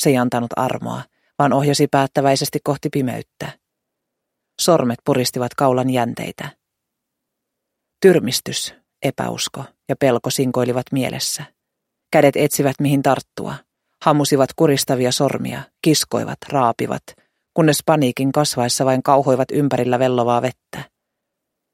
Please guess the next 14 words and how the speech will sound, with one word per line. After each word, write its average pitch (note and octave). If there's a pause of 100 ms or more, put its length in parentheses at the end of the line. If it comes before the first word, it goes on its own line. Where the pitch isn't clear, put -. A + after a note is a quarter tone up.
(640)
Epämääräiset, B2 (240)
hätääntyneet C3+
liikkeet C#3+
eivät C3
palvelleet B2+
kiihkeää C#3
pyrkimystä C3
vapautua C3 (100)
tilanteesta. - (2000)
Käsi D3+
painoi C#3
päätä C#3+
veden C3
alle. B2